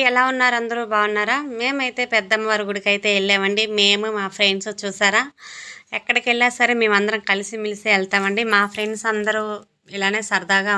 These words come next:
ఉంటాము. అలానే గుడికి బయలుదేరేటప్పుడు అయితే ఫుల్ వర్షం అండి. వర్షం, విపరీతమైన వర్షం. కాకపోతే ఫ్లైఓవర్ ఉండడం వల్ల మా అదృష్టం కొంచెం తడవలేదు.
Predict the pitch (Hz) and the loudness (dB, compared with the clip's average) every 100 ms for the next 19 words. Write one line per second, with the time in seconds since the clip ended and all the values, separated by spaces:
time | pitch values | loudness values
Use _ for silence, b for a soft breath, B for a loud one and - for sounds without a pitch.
0 | 190 190 190 196 294 _ B B B B | 0 -2 -2 -2 -8 _ B B B B
1 | B B B _ _ - 240 247 262 285 | B B B _ _ -8 -4 -2 -2 -4
2 | 294 269 233 _ - 220 240 254 233 226 | -6 -10 -14 _ -12 -4 -2 0 2 2
3 | 220 220 214 208 214 208 208 208 226 - | 2 0 0 0 -4 0 0 2 0 -2
4 | 214 220 262 254 220 208 220 208 202 214 | -6 0 0 4 2 0 -2 -2 0 -4
5 | 294 339 _ _ _ _ _ _ - 202 | -6 -10 _ _ _ _ _ _ -6 -4
6 | 202 - _ - 233 226 214 214 208 214 | -4 -8 _ -8 -4 -4 -4 -4 -2 -2
7 | 208 196 196 - 269 302 220 208 208 226 | 0 2 0 -2 -6 -2 2 2 2 -8
8 | 254 233 214 214 226 220 202 202 208 208 | -6 0 2 2 0 0 0 0 -2 0
9 | 208 240 233 202 185 208 202 220 208 196 | 0 0 2 0 0 -4 -6 -6 -2 -2
10 | 196 190 190 190 185 202 202 190 208 | -2 -4 0 2 2 2 0 -2 -4